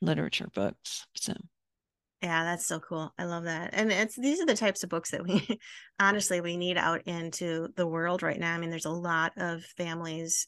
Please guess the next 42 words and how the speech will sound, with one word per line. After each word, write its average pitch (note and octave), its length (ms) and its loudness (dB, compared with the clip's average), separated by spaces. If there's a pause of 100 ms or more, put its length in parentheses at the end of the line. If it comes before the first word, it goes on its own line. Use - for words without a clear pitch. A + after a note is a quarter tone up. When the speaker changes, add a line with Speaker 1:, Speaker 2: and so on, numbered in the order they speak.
Speaker 2:
I E3+ 180 -2
see - 240 -4 (100)
even E3 180 -6
on D#3 100 -6
social D#3 280 -6
media D#3 280 -4
going, D3 360 -6
"Is F3+ 120 -6
there D#3+ 200 -4
any G#3 460 -4 (520)
quality G#3 1300 -2
stories F3 720 -2
that - 160 -8
we F3 140 -4
can E3 600 -6
have F3+ 300 -4
our F3+ 120 -2
kids - 440 -8
read E3 220 -6
that - 140 -8
we E3 100 -6
don't - 220 -8
have D#3+ 300 -4
to D#3+ 120 -8
censor D#3 920 -4
or, C#3+ 500 -6
Speaker 1:
Mm. G3 460 4 (280)
Speaker 2:
you F#3 180 -2
know, E3 160 -4
that D#3+ 120 -6
we F#3 100 -2
can F3+ 140 -6
trust - 420 -2
is E3+ 100 -6
gonna D#3+ 140 -4
give D#3+ 220 -6
them, D#3 360 -2 (380)
if G3 200 -4
not C4+ 160 2
a A#3 40 0
spiritual E3+ 640 0
message, - 720 -4